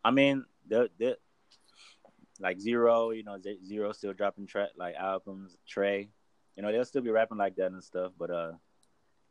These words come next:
you know, it's, it's mainly for, like, the local artists. The local artists to jam 'em out. You know, they'll do a little small tours here and there. Like, you know, Slim Thug will drop a new album every now and then. And it'll be, it'll be some banger, it'll be some bangers on there too.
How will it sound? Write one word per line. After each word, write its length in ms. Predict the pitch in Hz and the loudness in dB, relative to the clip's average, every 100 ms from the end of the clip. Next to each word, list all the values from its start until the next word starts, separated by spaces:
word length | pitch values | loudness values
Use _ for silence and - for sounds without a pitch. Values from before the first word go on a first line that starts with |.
| _ _ - - - - - - _ | _ _ -20 -20 -20 -20 -20 -20 _
you 80 | 98 | -2
know, 40 | |
it's, 140 | 98 90 | -2 -2
it's 240 | 95 95 | -8 -6
mainly 240 | 101 98 95 | -6 -6 -6
for, 140 | 90 | -2
like, 160 | 87 82 | -2 -2
the 60 | |
local 340 | 80 87 85 78 | 0 0 0 0
artists. 340 | 85 85 87 | 0 0 -4
The 60 | 80 | -4
local 260 | 85 82 | -4 -2
artists 240 | 85 82 - | -2 -4 -8
to 60 | |
jam 240 | 80 85 85 | -4 -4 -4
'em 140 | 80 | -4
out. 220 | 82 80 _ | -4 -4 _
You 120 | - 85 | -18 -12
know, 80 | 82 | -6
they'll 120 | 85 | -6
do 140 | 82 | -4
a 40 | 82 | -2
little 180 | 82 82 _ _ _ _ | 0 -2 _ _ _ _
small 320 | - - 90 87 | -12 0 2 2
tours 440 | - 95 87 87 | 2 2 2 0
here 160 | 87 87 | -4 -2
and 100 | 85 | 0
there. 160 | 87 | 0
Like, 160 | 82 82 | 0 -2
you 60 | 90 | -2
know, 160 | 85 | -2
Slim 340 | - 95 90 85 | -2 -2 -2 2
Thug 280 | 90 90 | 4 4
will 60 | 85 | 2
drop 280 | 82 90 - | 4 4 4
a 40 | 85 | -4
new 200 | 87 87 | -2 2
album 260 | 85 87 | 2 0
every 140 | 87 87 | -6 -8
now 200 | 87 87 | -6 -8
and 100 | 90 | -8
then. 240 | 90 90 90 _ _ _ _ _ _ _ _ | -14 -18 -20 _ _ _ _ _ _ _ _
And 120 | 90 | -2
it'll 80 | 92 | 0
be, 120 | 101 | 2
it'll 220 | 113 76 95 | 2 2 -2
be 100 | 110 | 0
some 180 | 107 | 2
banger, 360 | 98 110 117 107 - | 4 4 4 0 -2
it'll 120 | 87 | -4
be 100 | 101 104 | -2 -2
some 160 | 98 | 0
bangers 380 | 95 107 107 92 | 4 4 2 -2
on 160 | 92 87 | -4 -4
there 120 | 85 | -6
too. 280 | - 104 | -2 -2